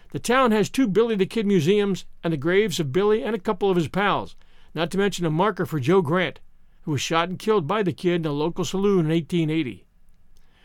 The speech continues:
Loving and Goodnight had come to Fort Sumner for the fort and reservation, now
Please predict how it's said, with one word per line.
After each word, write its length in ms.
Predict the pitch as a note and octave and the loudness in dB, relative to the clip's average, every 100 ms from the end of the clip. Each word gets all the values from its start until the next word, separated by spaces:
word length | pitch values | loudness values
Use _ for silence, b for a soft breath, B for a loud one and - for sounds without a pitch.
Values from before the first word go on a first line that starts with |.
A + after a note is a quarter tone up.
| b b - | b b -4
Loving 320 | D3 A3+ B3+ | 0 2 2
and 100 | F#3 | 2
Goodnight 340 | B3+ B3 G3 E3 | 0 0 0 0
had 120 | C#3+ | -2
come 180 | G#3 F3 | -2 -2
to 60 | |
Fort 260 | - G#3 - | 0 0 0
Sumner 320 | A#3 G#3 D#3+ | -2 0 -2
for 140 | E3+ | -2
the 100 | D3+ | -6
fort 320 | - F#3 A3+ - - | -2 0 0 -4 -4
and 140 | F#3 | 0
reservation, 640 | F3 F3 E3+ G#3 - A2 - - - | 2 0 2 2 0 -6 -12 -14 -2
now 240 | F#3+ G3+ | 0 0